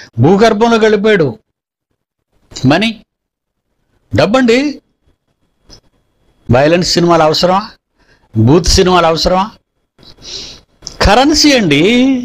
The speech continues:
డబ్బు. ఈరోజు వేల కోట్లు, వేల కోట్లు పెట్టుబడి పెడుతున్నారు, కొట్టుకోవడానికి,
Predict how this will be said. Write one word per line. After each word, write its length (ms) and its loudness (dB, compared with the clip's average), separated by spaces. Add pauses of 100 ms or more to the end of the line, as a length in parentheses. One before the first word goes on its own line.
(580)
డబ్బు. 340 0 (1500)
ఈరోజు 300 2 (160)
వేల 220 2 (120)
కోట్లు, 360 2 (260)
వేల 220 2
కోట్లు 440 0
పెట్టుబడి 360 0
పెడుతున్నారు, 460 -2 (440)
కొట్టుకోవడానికి, 600 0